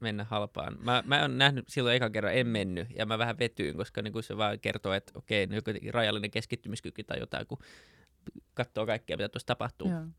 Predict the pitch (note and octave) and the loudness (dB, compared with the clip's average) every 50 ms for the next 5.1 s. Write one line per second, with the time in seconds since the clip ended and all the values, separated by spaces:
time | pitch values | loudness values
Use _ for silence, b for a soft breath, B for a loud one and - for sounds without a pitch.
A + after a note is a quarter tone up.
0 | _ _ _ _ - - - - G#2 G#2+ G#2 G#2 G#2 G#2 G2+ - - - A2+ B2+ | _ _ _ _ -18 -16 -12 -4 0 2 4 4 4 4 2 0 -2 -2 -2 0
1 | - D#3 F3 E3+ F#3 F3+ G#3 G3 - E3 D3 C3+ C#3 C#3 - - D3+ C#3+ C#3+ - | 2 2 2 2 2 0 0 0 2 2 2 2 0 -2 -2 -4 -4 -4 -4 -6
2 | - B2+ B2 - - B2+ B2+ - C3 - C#3 C#3 C3 A#2 A#2 A#2 A#2 - A#2+ A2+ | -4 -6 -4 -2 0 -2 -2 -2 -2 -2 0 2 4 6 6 4 4 2 -2 -6
3 | A2+ - A#2 A#2 A#2 A#2+ - - C#3 - A#2 A#2 - - B2 C#3+ D3+ C#3 A#2+ - | -2 -2 -2 -2 -2 -4 -2 -2 -2 0 0 0 0 0 0 0 2 0 0 0
4 | - D#2+ E2 A1 C2+ E2 F#2 E2+ D2+ - - - - b b b b b b A3+ | -2 -2 -2 -2 -2 -4 -4 -6 -10 -10 -12 -14 -14 b b b b b b 2
5 | A#3 A#3 | 4 6